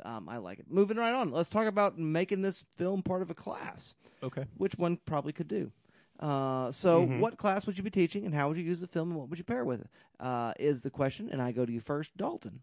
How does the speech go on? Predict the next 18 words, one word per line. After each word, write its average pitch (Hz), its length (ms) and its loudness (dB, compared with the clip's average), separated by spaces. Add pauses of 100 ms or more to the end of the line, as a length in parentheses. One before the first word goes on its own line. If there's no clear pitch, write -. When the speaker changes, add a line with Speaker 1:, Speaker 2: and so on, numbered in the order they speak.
(140)
Speaker 1:
what - 100 -10
do 151 60 -4
you 165 60 -6
say? - 260 -8 (600)
Speaker 3:
Well, 190 380 2
I, 147 400 -2
we've 175 320 0 (400)
burnt 127 400 2
through 123 300 2
a - 20 2
lot 107 260 0
of, 98 140 -8
uh, 92 260 -6
reality 139 680 4
and 107 80 -2
perception 120 440 -2
of 104 80 -8
time, 139 460 -2